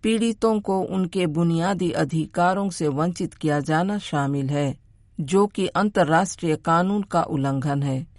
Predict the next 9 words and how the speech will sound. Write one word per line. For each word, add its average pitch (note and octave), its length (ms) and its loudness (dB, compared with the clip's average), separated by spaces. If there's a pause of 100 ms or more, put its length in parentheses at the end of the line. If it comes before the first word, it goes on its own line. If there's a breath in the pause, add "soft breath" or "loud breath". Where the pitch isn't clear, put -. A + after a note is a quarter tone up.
(160)
इस B3 180 0
पर F3 200 2
ज्यादा F3 380 2
जानकारी D#3 640 2
दे D3+ 200 0
रहे C#3+ 200 0
हैं E3+ 160 0
महबूब C#3+ 580 -2
खान। C#3+ 400 -4